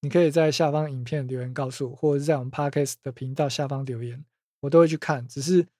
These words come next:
如果你传私讯给我的话，有时候我在工作的时候，比如像我在录影，我会把我手机关勿打扰，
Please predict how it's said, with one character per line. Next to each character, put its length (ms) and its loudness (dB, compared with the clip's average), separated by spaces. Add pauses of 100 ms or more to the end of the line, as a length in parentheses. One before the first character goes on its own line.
(500)
如 120 2
果 100 6
你 100 2
传 180 -2
私 140 0
讯 200 2
给 140 2
我 140 2
的 60 -6
话， 120 2
有 100 -4
时 120 -2
候 200 2 (200)
我 80 -8
在 100 6
工 240 2
作 200 4
的 60 -2
时 140 -6
候， 120 -4
比 100 -8
如 100 -2
像 140 -2
我 60 -6
在 160 -2
录 220 -2
影， 140 -12 (600)
我 120 -2
会 100 6
把 160 4
我 60 2
手 180 -4
机 140 -8
关 300 -2 (100)
勿 140 -4
打 220 -8
扰， 200 -12